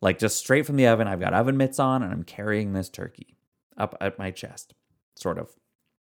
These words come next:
And I'm gonna take good care of this. I'm gonna sit in the back seat while we drive across town, and I'm gonna take care of the turkey. As I step down the hallway, I look back, and I hear this, like, fumbling, this stumbling. I look back,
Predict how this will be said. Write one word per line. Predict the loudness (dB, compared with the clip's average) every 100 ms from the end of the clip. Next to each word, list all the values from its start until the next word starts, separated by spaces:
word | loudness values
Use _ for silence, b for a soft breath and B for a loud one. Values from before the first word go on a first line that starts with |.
| _ _ _ -10
And | -4
I'm | 0
gonna | 2 2
take | 2 -2
good | 0 -2
care | 0 -2 -2
of | -6
this. | -10 -12 -14 -16 b b b
I'm | -6
gonna | -4
sit | 0 0
in |
the | 2
back | 2 2
seat | 0 0 2
while | 2
we | 2
drive | 0 -2 -2
across | 0 0 0
town, | -2 -2 -2 -4 -8 _ _ _ _ _ _ _ _ _ _
and | -6
I'm | -4
gonna | -2 0
take | 0 -2
care | -2 -4
of |
the | -4
turkey. | -8 -10 -12 -20 _ b b b b b b b
As | 2 4 4
I |
step | 2 0 -4 -6 0
down | 0 2
the | 0
hallway, | -2 0 0 -4 -12 -20 _ _ _ _ _ -6
I |
look | 0 0 0
back, | -4 -4 -10 -16 _ _ _ 0
and | 0
I |
hear | 4 4
this, | 4 2
like, | -2 -6
fumbling, | -10 -6 -4 -6 -10 -14 -20 _ _ _ -10
this | -6
stumbling. | -4 0 0 0 -4 -12 -20 _ _ _ _ _
I | -4
look | -2 -2
back, | -2 -4 -6